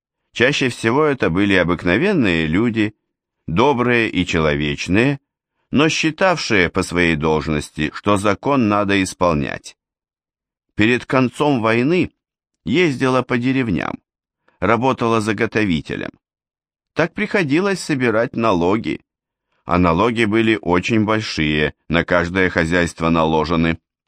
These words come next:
Если есть корова, сдай масло, есть курица, сдай яйца, овцы есть, сдай шерсть. А где люди должны взять?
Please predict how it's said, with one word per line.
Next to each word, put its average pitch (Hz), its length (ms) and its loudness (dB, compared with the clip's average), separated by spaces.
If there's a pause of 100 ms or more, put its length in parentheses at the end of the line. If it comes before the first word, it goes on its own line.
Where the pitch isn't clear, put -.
(220)
Если 139 340 -2
есть 131 360 -2
корова, 123 580 0 (1040)
сдай 87 400 0
масло, 92 600 0 (540)
есть 107 440 -2
курица, 110 640 0 (600)
сдай 78 400 0
яйца, 78 720 0 (600)
овцы 202 440 0
есть, 58 580 -8 (320)
сдай 78 420 0
шерсть. - 720 -2 (880)
А 110 140 2
где 180 240 0
люди 135 320 2
должны 90 440 2
взять? 85 440 -4